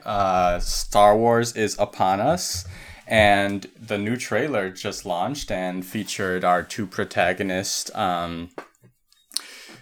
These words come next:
uh, we have, uh, a young African-American man as the male lead and a, a woman as the, you know, uh, in what I think is gonna be the main, um,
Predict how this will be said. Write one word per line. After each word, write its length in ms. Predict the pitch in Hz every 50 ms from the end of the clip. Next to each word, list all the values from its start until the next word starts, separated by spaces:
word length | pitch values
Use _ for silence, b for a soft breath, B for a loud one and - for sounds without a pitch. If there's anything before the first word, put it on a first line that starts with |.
| B B
uh, 340 | - 92 92 92 92 92 90 -
we 180 | 113 110 110 98
have, 480 | 104 110 101 101 98 95 92 90 95
uh, 560 | 104 95 92 92 87 90 90 82 82 85 - - - _ -
a 120 | 104 101
young 320 | 98 98 101 101 104 107 -
African-American 960 | 101 101 - - 113 98 107 101 98 98 98 92 92 95 107 - 120 113 113
man 240 | 104 101 98 101 107
as 140 | 104 98 -
the 60 | 107
male 300 | 101 98 95 92 92 104
lead 380 | 110 101 92 90 92 104 110 110
and 240 | 101 92 92 90
a, 320 | 90 87 90 92 90 90 90
a 240 | - - 87 90 90
woman 420 | 92 95 98 98 101 101 104 107
as 380 | 98 92 92 92 95 92 90 -
the, 160 | 98 92 - -
you 200 | 120 104 98 95
know, 180 | 95 95 95 92
uh, 440 | - 98 98 92 92 87 90 90 92 B B B B B B B B B B
in 340 | - 113 101 101 98 98 -
what 200 | - 110 110 101
I 100 | 98 101
think 200 | - - 151 139
is 140 | 135 120 120
gonna 220 | - 113 104 101 92
be 220 | 98 101 95 92
the 120 | 92 95
main, 640 | 90 95 104 104 104 104 98 92 87 87 92 92 92 _ _ _
um, 640 | - 101 90 87 82 82 80 78 80 82 80 85 92